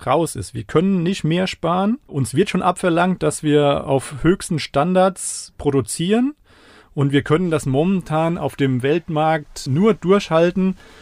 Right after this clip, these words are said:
weil die deutsche Landwirtschaft sehr, sehr gut ist. Eigentlich besser wie der Rest der Welt. Äh, wir können das kompensieren über höhere Erträge, über,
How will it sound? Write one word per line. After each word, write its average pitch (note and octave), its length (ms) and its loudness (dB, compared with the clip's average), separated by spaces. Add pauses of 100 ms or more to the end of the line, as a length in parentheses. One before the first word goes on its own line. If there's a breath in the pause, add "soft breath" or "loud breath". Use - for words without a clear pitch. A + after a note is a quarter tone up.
(240 loud breath)
weil C#3+ 420 2
die C#3+ 160 0
deutsche C#3+ 300 2
Landwirtschaft D#3+ 800 0 (920)
sehr, D3+ 240 0
sehr C#3 140 2
gut D3 240 -4
ist. - 220 -14
Eigentlich D3 380 -2
besser D#3+ 340 0
wie D3 80 0
der B2+ 160 2
Rest - 180 -2
der G3+ 140 0
Welt. G#3 340 0 (540 soft breath)
Äh, C3+ 180 0
wir C3 100 2
können D3 200 2
das D3+ 160 2
kompensieren C#3+ 580 2
über C3+ 420 4
höhere C#3+ 460 2
Erträge, D3+ 540 2
über, C3 640 2